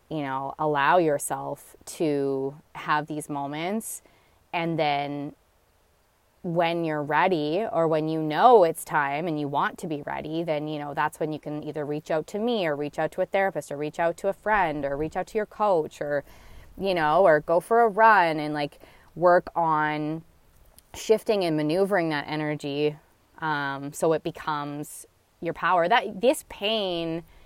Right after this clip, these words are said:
that I'm feeling is a part of my power, right? Like, this pain is because I am l-, like, cultivating my power day by day. And that's going to happen for the rest of my life.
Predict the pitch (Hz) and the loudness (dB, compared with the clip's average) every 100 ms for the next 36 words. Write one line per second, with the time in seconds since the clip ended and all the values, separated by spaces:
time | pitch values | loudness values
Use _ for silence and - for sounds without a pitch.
0 | - 170 190 240 254 160 156 151 156 156 | -6 2 4 4 2 -2 -4 -4 -4 -6
1 | - 170 190 - 135 - 165 175 151 - | -2 -2 -2 -6 -16 -4 2 2 0 -8
2 | 147 160 180 - 160 - 226 233 - - | -6 -4 -4 -2 -4 0 0 0 -8 -4
3 | 202 226 165 156 156 160 - - - _ | 0 2 0 -2 -4 -6 -10 -20 -20 _
4 | - 202 180 165 170 - - 208 226 165 | -2 4 4 2 -4 -6 -2 8 10 10
5 | 156 151 156 165 165 180 180 - 151 151 | 6 2 0 -2 0 0 -2 -4 -2 -2
6 | 147 147 143 151 _ _ _ _ - 165 | -2 -4 -6 -10 _ _ _ _ -10 -6
7 | 156 156 165 165 - - 190 196 214 170 | -6 -8 -10 -10 -12 0 2 4 0 2
8 | 156 156 147 147 147 - 160 156 156 - | 2 0 -2 -6 -10 -10 -4 -2 -2 2
9 | 175 170 156 156 156 147 143 143 165 151 | 4 4 0 -2 -2 -2 -4 -2 0 0
10 | 160 - 165 160 156 151 160 - - _ | -4 -8 -4 -4 -2 -4 -6 -12 -20 _
11 | 180 220 - 196 175 151 156 175 175 156 | 6 6 6 -2 -2 -4 0 2 2 0
12 | 160 147 151 156 160 147 135 143 147 151 | -2 0 0 0 -4 -6 -10 -10 -4 0
13 | 151 - | -2 -4